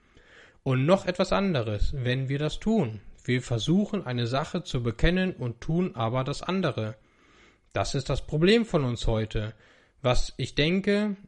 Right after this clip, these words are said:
ich sage uns, ich und die Gemeinde, zu der der Herr Gott mich hat sprechen lassen in diesen letzten Stunden, dass wir glauben,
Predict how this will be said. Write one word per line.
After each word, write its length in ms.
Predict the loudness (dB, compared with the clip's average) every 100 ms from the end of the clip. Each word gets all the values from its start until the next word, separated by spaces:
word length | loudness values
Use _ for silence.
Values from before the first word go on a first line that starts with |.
| _
ich 160 | -4
sage 380 | 0 2 2 0
uns, 640 | -2 0 0 0 -4 -14 -16 -2
ich 340 | 2 2 0 -6
und 120 | -2
die 80 | 0
Gemeinde, 680 | 0 0 0 -2 -2 -4 -6 -14 -16
zu 200 | -6 -4
der 420 | 0 0 2 -2
der 220 | -2 -2
Herr 240 | 0 0 -2
Gott 480 | 0 0 0 -2 -12 _ _ _ _ _ 0
mich 340 | 2 2 2
hat 220 | 0 0
sprechen 360 | -4 -4 -4 0
lassen 400 | 2 2 0 -4
in 160 | -4 -2
diesen 260 | -2 0
letzten 400 | 0 -2 -4 -8
Stunden, 520 | -2 2 2 0 -4
dass 220 | 0 2 0
wir 100 | 0
glauben, 600 | 0 2 2 2 0